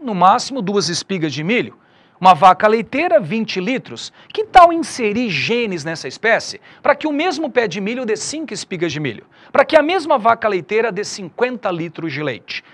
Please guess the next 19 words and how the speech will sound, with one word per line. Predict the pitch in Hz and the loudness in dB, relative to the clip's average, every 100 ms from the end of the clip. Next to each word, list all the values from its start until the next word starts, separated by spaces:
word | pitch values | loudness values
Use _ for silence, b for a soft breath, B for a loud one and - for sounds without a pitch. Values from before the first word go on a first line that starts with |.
| b | b
Aumentar | 269 269 208 - 226 233 | -8 -8 -12 -4 -2 -2
a | |
produtividade. | 170 180 156 156 147 147 135 120 - - - b b | -4 -6 -8 -8 -8 -6 -2 -4 -6 -16 -18 b b
Então, | - 240 | 0 0
fome | - 277 277 | 0 0 0
no | 190 | -2
mundo | 180 226 156 104 b b - | -2 -2 -4 -10 b b -6
nunca | 339 269 | -2 -2
foi | 233 214 214 214 | -2 2 2 2
e | 208 | -6
nunca | 208 262 233 | -6 -4 -4
será | - 202 196 | -2 0 0
falta | - 185 180 175 175 | 0 2 2 2 -2
de | 170 | -2
alimento. | 165 135 107 - _ _ | -2 -4 -6 -18 _ _
Transgênico | - 226 160 185 190 196 190 | 0 0 0 -6 -8 -12 -12
não | 170 | -8
vai | 156 | -6
deixar. | 151 147 - | -8 -10 -12